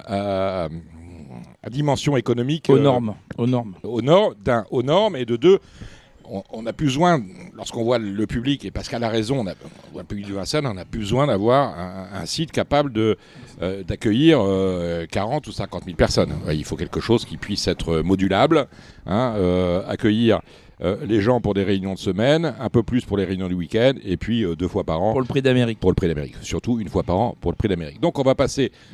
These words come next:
Speaker 1: de, euh, grosso modo, on va la faire courte, de cinq cent mille euros, euh, que nous payons depuis
Speaker 2: Non,
Speaker 1: mille neuf cent soixante-quinze.
Speaker 2: attention, Pascal a l'air de dire que c'est pas cinq cents.
Speaker 1: Non, c'est modulable. Il dit que c'est, il dit pas, il dit que c'est modulable parce que c'est par rapport au, au,
Speaker 2: On,
Speaker 1: au
Speaker 2: on y
Speaker 1: nombre
Speaker 2: tourne,
Speaker 1: d'entrées.
Speaker 2: on y
Speaker 1: Aujourd'hui, il n'y a
Speaker 2: tourne à
Speaker 1: plus
Speaker 2: peu près
Speaker 1: personne. Donc
Speaker 2: autour de
Speaker 1: aujourd'hui,
Speaker 2: tout,
Speaker 1: on
Speaker 2: hein.
Speaker 1: paye pas beaucoup.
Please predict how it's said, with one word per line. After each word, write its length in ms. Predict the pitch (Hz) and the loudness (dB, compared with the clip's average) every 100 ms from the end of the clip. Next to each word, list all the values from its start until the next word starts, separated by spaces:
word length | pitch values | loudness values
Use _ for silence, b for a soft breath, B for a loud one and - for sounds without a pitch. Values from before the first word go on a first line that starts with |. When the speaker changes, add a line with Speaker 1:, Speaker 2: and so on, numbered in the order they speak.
| B 92 | B 0
Speaker 1:
de, 80 | |
euh, 600 | 107 98 98 92 87 87 80 | 2 2 0 0 2 0 0
grosso 280 | 101 101 | -2 0
modo, 280 | 113 107 110 | 2 2 2
on 120 | 95 80 | 2 0
va 40 | |
la 80 | 90 | -2
faire 180 | - - | -6 -4
courte, 320 | 107 87 - b b b - | -4 -4 -6 b b b -10
de 100 | 80 | -6
cinq 260 | - 139 | -4 -4
cent 180 | - 127 | 0 0
mille 220 | 113 101 | 0 4
euros, 420 | 98 92 101 90 92 | 4 6 4 4 -2
euh, 220 | 78 80 76 85 | -6 -6 -6 -8
que 60 | |
nous 120 | 87 | -8
payons 400 | 80 92 92 98 | -4 -4 -2 -4
depuis 280 | 85 80 85 | -4 -8 -8
Speaker 2:
Non, 40 | 87 | -8
Speaker 1:
mille 100 | 90 | -6
neuf 80 | 90 | -4
cent 120 | 98 | -4
soixante-quinze. 200 | 82 101 | -2 -2
Speaker 2:
attention, 160 | 143 - 131 | -2 0 2
Pascal 60 | |
a 120 | 156 | 4
l'air 120 | 139 135 | 2 0
de 100 | 139 | -2
dire 200 | 175 - | -2 -6
que 60 | |
c'est 100 | - | -8
pas 160 | 139 165 | -6 -6
cinq 160 | 170 151 | -6 -12
cents. 220 | 135 131 _ _ - | -12 -18 _ _ -2
Speaker 1:
Non, 120 | 160 | 2
c'est 140 | - 190 | 4 4
modulable. 420 | 208 233 208 156 | 4 4 2 2
Il 60 | |
dit 120 | 151 185 | -2 -2
que 60 | |
c'est, 120 | 160 | -2
il 40 | 160 | -2
dit 140 | 165 | -2
pas, 180 | - 208 | 2 2
il 140 | 175 | 0
dit 80 | 170 | -4
que 80 | 175 | 0
c'est 100 | 175 | 2
modulable 380 | 165 170 185 185 | 2 4 2 2
parce 140 | 170 | 0
que 80 | 170 | 0
c'est 120 | 165 | 0
par 120 | 151 160 | 2 4
rapport 300 | 160 170 156 | 6 4 4
au, 80 | 147 B B B - | 2 B B B 2
au, 80 | |
Speaker 2:
On, 20 | 135 | 4
Speaker 1:
au 360 | 135 135 151 | 6 6 6
Speaker 2:
on 40 | 151 | 8
y 20 | |
Speaker 1:
nombre 260 | 175 170 170 | 8 8 8
Speaker 2:
tourne, 160 | 160 | 6
Speaker 1:
d'entrées. 320 | 160 175 190 | 6 4 6
Speaker 2:
on 40 | 185 | 6
y 20 | |
Speaker 1:
Aujourd'hui, 280 | 151 147 156 | 6 6 6
il 0 | |
n'y 40 | 165 | 4
a 20 | |
Speaker 2:
tourne 80 | 156 | 4
à 20 | |
Speaker 1:
plus 20 | |
Speaker 2:
peu 60 | 147 | 2
près 60 | 147 | 4
Speaker 1:
personne. 220 | 143 139 | 4 4
Donc 140 | 170 | 4
Speaker 2:
autour 100 | 156 | 6
de 40 | 151 | 6
Speaker 1:
aujourd'hui, 240 | 143 156 | 6 6
Speaker 2:
tout, 60 | 202 | 4
Speaker 1:
on 40 | |
Speaker 2:
hein. 60 | - | 4
Speaker 1:
paye 160 | 180 165 | 2 2
pas 140 | 175 | 4
beaucoup. 260 | 160 131 | 2 0